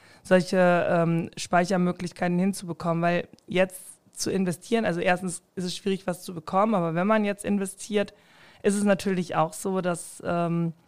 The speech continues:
dass die Zinsen wieder steigen, ne? Und wenn man sich zum Beispiel ein neues Haus baut, dann muss man irgendwie auch Regelungen finden, wie, wie man das auch finanziert. Aber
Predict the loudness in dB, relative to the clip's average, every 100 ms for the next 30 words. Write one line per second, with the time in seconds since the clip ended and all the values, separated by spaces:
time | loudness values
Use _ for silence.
0 | _ _ _ _ _ -6 -4 0 2 2
1 | 2 0 4 4 4 0 2 2 2 0
2 | 0 2 0 0 0 0 -2 -10 -14 -4
3 | -2 -2 -2 0 0 -2 0 0 0 -4
4 | -2 0 0 -2 -2 -2 -2 -4 -2 -2
5 | -2 -4 -4 -6 -6 -6 -4 -6 -6 -2
6 | -2 -2 -2 0 -4 -6 -12 -14 -16 -14
7 | -10 -6 -6 -4 -4 -6 -10 _ _ _
8 | _ _ _ _ _ 0 2 4 2 -2
9 | -6 -2 0 0 -4 -4 -2 -4 -8 -20
10 | -20 -20 -20 -20 -20 _ _ 4 6 6
11 | 4